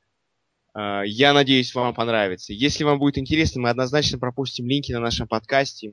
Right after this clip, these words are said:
О том, что мы сейчас говорим, может быть непонятно. Но я надеюсь, для, вы откроете для себя мир. Вы понимаете англи-, английский, ну, как бы для начала, если это американские комики, вы понимаете английский. Все, что дальше, это безумно. Дима упомянул Луи.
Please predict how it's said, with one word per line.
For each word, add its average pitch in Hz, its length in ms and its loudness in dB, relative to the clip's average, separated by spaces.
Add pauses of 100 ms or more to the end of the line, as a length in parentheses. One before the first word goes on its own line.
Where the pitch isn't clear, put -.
О 117 80 0
том, 185 140 4
что 165 160 -4
мы 151 80 0
сейчас 139 180 -2
говорим, 160 280 2
может 143 220 0
быть 131 160 -8
непонятно. 117 580 0 (680)
Но 127 160 -4
я 143 280 6
надеюсь, 123 840 0
для, 117 200 4
вы 123 120 2
откроете 120 460 -2
для 107 140 -2
себя 107 240 -6
мир. 127 460 -2
Вы 107 120 -8
понимаете 117 480 -4
англи-, 120 360 -10
английский, 120 500 -6
ну, 202 180 -14
как 135 240 -14
бы 104 60 -16
для 117 140 -2
начала, 104 360 -2
если - 240 -14
это 101 120 -10
американские 107 560 -10
комики, 127 520 -12 (260)
вы 139 160 -10
понимаете 131 460 2
английский. 131 500 -2 (360)
Все, - 160 4
что - 180 2
дальше, 135 360 6
это 107 120 -8
безумно. 120 480 -6
Дима 175 340 0
упомянул 156 440 0
Луи. 139 400 2